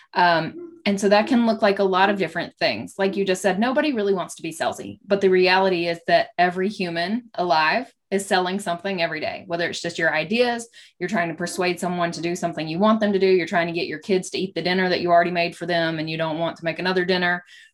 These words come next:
right? Like, we're all trying to sell ideas. I only have dogs, but I'm trying to get that one to be quiet because I left distractions for him.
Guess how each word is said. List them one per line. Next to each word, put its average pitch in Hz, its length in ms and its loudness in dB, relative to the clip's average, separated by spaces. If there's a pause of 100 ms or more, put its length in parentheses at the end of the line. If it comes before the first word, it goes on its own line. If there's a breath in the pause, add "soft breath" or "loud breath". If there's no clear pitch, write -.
right? 180 260 4
Like, 180 140 -4
we're 175 120 4
all 185 180 2
trying 180 280 -4
to 175 60 -10
sell 165 180 -2
ideas. 151 320 -4
I 180 320 2
only 180 220 -4
have 175 120 -6
dogs, 151 360 -4
but 170 100 -2
I'm 175 260 -2
trying 175 300 -4
to 170 80 -10
get 165 200 -4
that 170 160 4
one 165 100 -6
to 160 40 -8
be 156 120 -8
quiet 175 480 2
because 160 200 -10
I 160 100 -4
left 156 220 -2
distractions 165 580 -2
for 156 120 -12
him. - 280 -12